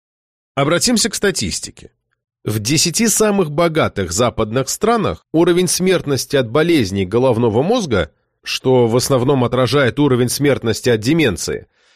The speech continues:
существенно возрос в течение последних двадцати лет. Возглавляют этот печальный список С Ш А.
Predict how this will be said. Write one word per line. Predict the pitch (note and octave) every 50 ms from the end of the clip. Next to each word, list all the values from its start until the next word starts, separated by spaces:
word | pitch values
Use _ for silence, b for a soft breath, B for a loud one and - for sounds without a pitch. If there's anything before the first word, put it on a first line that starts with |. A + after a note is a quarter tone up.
| _ _
существенно | - - C#3+ D3 - - A3+ A#3+ - - G3 G3+ F#3+ F3+ C#3+
возрос | D3 D#3 D3 B2+ D#3+ F#3 A#3+ B3+ A3+ - - - -
в | - -
течение | - - E3 D#3 - F3+ G#3 A3 G#3+ G#3+ G#3
последних | G#3 E3+ D#3 C3+ - - F#3 A3 A3+ F#3+ G#3 G3 - - -
двадцати | - C3 D3 D3 D#3+ B2+ - D3+ C#3 - - D#3+
лет. | C3+ - - - - _ _ _ _ _ _ _ _ _ -
Возглавляют | B2+ C3+ D3+ B2 A#2+ D3 D#3 D3 B2+ C3+ C#3+ C#3+ D3 D#3 D#3 -
этот | D#3+ D3+ D#3+ B2+ -
печальный | E3 C#3 - E3 D#3 D3 D3 D3+ C#3+
список | - - D3+ C#3+ C3+ - C3+ -
С | - D3 D3+
Ш | - - - A#2
А. | D#2 - -